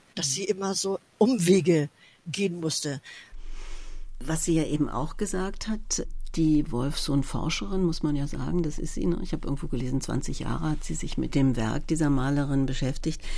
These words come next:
Speaker 2: Das, das Problem war, wo lerne ich jetzt? Also ich kann nicht in die Akademie und da hat Julie Wolfthorn ja auch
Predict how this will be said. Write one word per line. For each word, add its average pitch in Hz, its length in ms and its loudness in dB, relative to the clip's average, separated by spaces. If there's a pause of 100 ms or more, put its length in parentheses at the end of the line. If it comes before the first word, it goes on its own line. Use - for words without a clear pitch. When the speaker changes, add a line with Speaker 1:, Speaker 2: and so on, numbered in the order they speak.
(240)
Speaker 2:
Das, - 320 2 (420)
das 185 140 2
Problem 185 400 4
war, 170 300 2
wo 196 260 6
lerne 190 400 6
ich 160 140 2
jetzt? 135 340 -2
Also 151 300 4
ich - 120 0
kann 170 200 6
nicht 165 160 4
in 175 80 4
die 160 120 4
Akademie 165 880 6
und 175 320 4
da 165 180 4
hat 180 140 2
Julie 185 300 4
Wolfthorn 180 400 2
ja 170 220 2
auch - 240 2